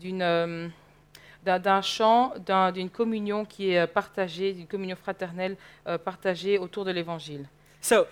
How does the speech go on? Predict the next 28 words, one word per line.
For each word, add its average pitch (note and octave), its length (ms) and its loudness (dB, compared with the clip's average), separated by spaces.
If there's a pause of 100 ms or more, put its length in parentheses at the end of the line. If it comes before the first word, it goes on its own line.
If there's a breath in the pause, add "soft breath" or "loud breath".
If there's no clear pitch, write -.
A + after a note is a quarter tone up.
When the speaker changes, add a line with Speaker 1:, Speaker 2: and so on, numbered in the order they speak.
(140 loud breath)
Speaker 2:
it's A3 160 2
a A#3 40 6
lot B3+ 260 6
easier A#3 600 4 (180 loud breath)
to F#3+ 80 -8
charge A#3+ 400 2
the G#3 60 -6
front A3 300 2
line A#3 300 6
when F#3 140 0
you A#3 140 2
know A#3+ 400 6
that F#3 100 4
you G#3 160 2
have A3 160 6
an A3 100 -2
army G#3+ 260 6
of G3+ 120 4
people A3 260 2
running G3 300 2
with G#3 200 6
you. E3 120 -16 (440 soft breath)
Speaker 1:
Et F#3+ 60 -6
donc, G#3 140 -4
c'est A3 100 0
vraiment A3+ 260 2
plus, A#3+ 360 -6
euh, G3 240 4